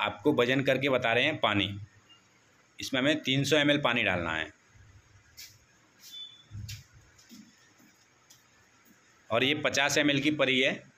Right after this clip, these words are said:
तो आप कैसे भी डाल सकते हैं। तीन सौ एम एल पानी डाल दिया है। चीनी को अच्छे से घोल लेंगे हम।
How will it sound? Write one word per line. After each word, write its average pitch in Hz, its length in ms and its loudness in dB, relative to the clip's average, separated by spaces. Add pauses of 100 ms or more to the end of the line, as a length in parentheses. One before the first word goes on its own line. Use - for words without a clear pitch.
(960)
तो 127 60 0
आप 127 160 -2
कैसे 131 220 0
भी 143 100 0
डाल 131 160 2
सकते 127 300 -4
हैं। 165 220 -6 (440)
तीन 123 160 0
सौ 127 120 0
एम 127 100 2
एल 127 60 0
पानी 113 260 0
डाल 117 180 2
दिया 127 220 0
है। 175 160 -8 (760)
चीनी 127 240 0
को 135 80 2
अच्छे 131 240 0
से 135 120 0
घोल 113 220 2
लेंगे 123 240 2
हम। 160 320 -4